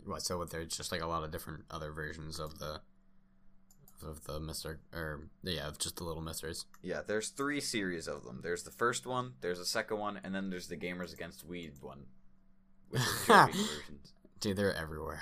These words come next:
Speaker 1: <laughs> I swear to God.
Speaker 2: They're so good. It's the, I can't wait. Two weeks, y'all.
Speaker 1: Hey guys, it's, uh, Dave here. No, you weren't gonna fill in? Okay, I assumed
Speaker 2: Oh,
Speaker 1: you were.
Speaker 2: I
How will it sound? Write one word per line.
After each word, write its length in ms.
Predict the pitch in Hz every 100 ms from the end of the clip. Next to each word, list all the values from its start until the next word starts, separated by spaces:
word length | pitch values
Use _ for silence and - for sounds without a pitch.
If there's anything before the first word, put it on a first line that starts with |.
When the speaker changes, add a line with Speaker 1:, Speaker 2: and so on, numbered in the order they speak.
| -
Speaker 1:
<laughs> 80 | -
I 20 |
swear 280 | - - 78
to 40 |
God. 280 | - - 90 -
Speaker 2:
They're 160 | 104
so 260 | 104 - 123
good. 380 | 110 120 107 - - - - - - - - - - -
It's 180 | 101 -
the, 160 | 98 - -
I 160 | 101
can't 360 | 98 - 98 62
wait. 260 | 73 73 - - -
Two 180 | 123 113
weeks, 300 | 87 - 87
y'all. 300 | 82 82 - - -
Speaker 1:
Hey 120 | 156
guys, 320 | 147 131 -
it's, 400 | - 117 110 -
uh, 160 | 107 101
Dave 260 | 101 98
here. 240 | 92 90 90 - - - - - - - - - - - - - - - - - - - - - -
No, 220 | 110 101 107
you 140 | 107
weren't 120 | 104
gonna 100 | 98
fill 180 | 95 101
in? 100 | 101
Okay, 200 | 95 -
I 60 | 80
assumed 320 | 87 143 123
Speaker 2:
Oh, 20 | 82
Speaker 1:
you 60 |
were. 60 | 98
Speaker 2:
I 240 | 139 139